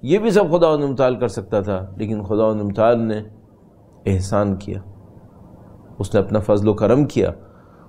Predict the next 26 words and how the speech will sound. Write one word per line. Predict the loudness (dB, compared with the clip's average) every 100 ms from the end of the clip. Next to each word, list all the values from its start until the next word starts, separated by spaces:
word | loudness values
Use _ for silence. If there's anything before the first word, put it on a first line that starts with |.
| 0
اور | 4 4 2 2
ایسے | 2 2 0 2
انسانوں | 0 0 0 0 2 2
کو | 2 2
ہدایت | 2 2 0 0 -4
کے | -6
ساتھ | 0 2 2 0 -10 -20 _ _ _ _ _ _ -20 _
دوسرے | -6 -2 -2 0 2
انسانوں | 2 2 2 2
کی | 0
طرف | 0 0 0
بھیجا | -2 -2 2 2 2 -4 -18 -20 _ -20 -20 _ -10
کہ | -6
جو | 0 0 2
کامل | 0 2 0 2
ترین | 2 4 4
تھے | 4
اپنے | 2 0
کردار | -2 0 0 -2
کے | -2 -6
اندر، | -6 -12 -14 -20 _ _ _ _ _ -20 -20 -20 -2
اور | 0 2
یوں | 0 0 0 -4 -6
نبوت | -2 2 4 2 0
کا | -4
سلسلہ | -4 -4 0